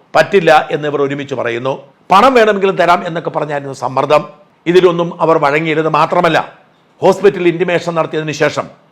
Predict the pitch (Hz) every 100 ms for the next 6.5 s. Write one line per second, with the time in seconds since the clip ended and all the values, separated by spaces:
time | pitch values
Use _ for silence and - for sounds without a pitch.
0 | _ _ 160 170 160 151 151 165 196 165
1 | 156 147 147 143 165 156 147 143 139 139
2 | - _ 139 143 143 139 127 123 120 110
3 | 120 - _ _ _ _ _ - 156 156
4 | 160 156 190 - _ _ _ _ 170 190
5 | 185 170 170 160 139 147 160 147 156 156
6 | 160 156 147 151